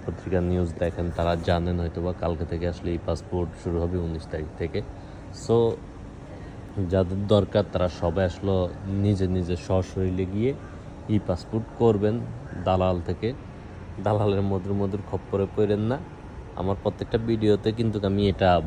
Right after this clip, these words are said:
বলি আপনাদেরকে যে দালালের মধুর মধুর খপ্পরে মধুর মধুর কথায়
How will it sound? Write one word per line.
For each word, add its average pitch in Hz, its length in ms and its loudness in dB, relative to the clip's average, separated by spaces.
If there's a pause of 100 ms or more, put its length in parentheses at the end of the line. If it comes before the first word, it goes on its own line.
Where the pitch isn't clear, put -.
বলি 90 260 6
আপনাদেরকে 80 540 -2 (460)
যে 90 140 -2
দালালের 92 380 4
মধুর 90 280 2
মধুর 95 320 2
খপ্পরে 95 340 0
মধুর 90 340 0
মধুর 95 240 2
কথায় 92 240 0